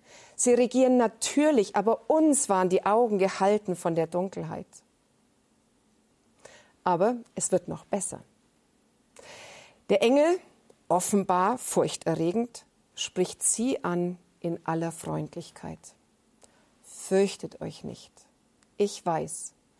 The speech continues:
ihr sucht Jesus, den Gekreuzigten." Jesus, den Gekreuzigten, da steckt ja nun alles drin, was ihnen das Herz abdrückt.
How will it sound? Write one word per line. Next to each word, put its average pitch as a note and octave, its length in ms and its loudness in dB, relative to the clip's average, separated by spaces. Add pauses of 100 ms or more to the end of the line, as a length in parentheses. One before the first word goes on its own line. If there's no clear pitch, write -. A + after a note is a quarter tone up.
(480)
ihr A3+ 160 2
sucht G#3+ 380 -2
Jesus, F3+ 800 -2 (100)
den F3 140 -6
Gekreuzigten." E3 960 -10 (3500)
Jesus, B3+ 380 2
den A3 160 4
Gekreuzigten, A3 840 2 (280)
da G3 220 2
steckt - 500 -4
ja F3+ 120 0
nun F3+ 260 -2
alles F3 420 -2
drin, F3+ 300 0
was E3 160 -4
ihnen E3 240 -6
das D#3+ 260 -6
Herz E3+ 280 -10
abdrückt. - 600 -14